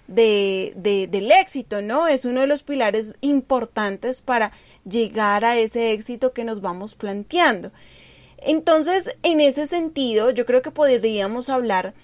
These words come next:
de diferentes personas, diferentes núcleos o comunidades que nos van apoyando a nosotros en el, en el éxito, ¿no?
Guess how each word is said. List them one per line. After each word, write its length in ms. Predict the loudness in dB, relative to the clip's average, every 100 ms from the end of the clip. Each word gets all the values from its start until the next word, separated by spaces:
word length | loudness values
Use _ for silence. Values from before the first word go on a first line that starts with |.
| -20 -20 -16
de 540 | -4 4 4 4 0 -4
diferentes 1200 | -4 -4 -2 0 2 0 -2 -4 0 2 2 -2 -12 -20 2
personas, 840 | 4 4 -2 -2 0 0 0 -2
diferentes 640 | -4 -4 -4 -4 -4 -8 -2
núcleos 880 | 2 2 2 -2 -2 2 2 -2 -4
o 180 | -2 -2
comunidades 760 | -4 -10 -6 -4 -4 -4 -6 -4
que 160 | -2
nos 280 | 0 -2 -4
van 240 | -4 -2 -4
apoyando 560 | -6 -4 -2 -4 -4
a 20 |
nosotros 580 | -6 -8 -8 -8 -8 -6
en 140 | -6 -4
el, 240 | -4 -6
en 180 | -6 -6
el 160 | 0 4
éxito, 460 | 4 2 -10 -8
¿no? 180 | -4 -4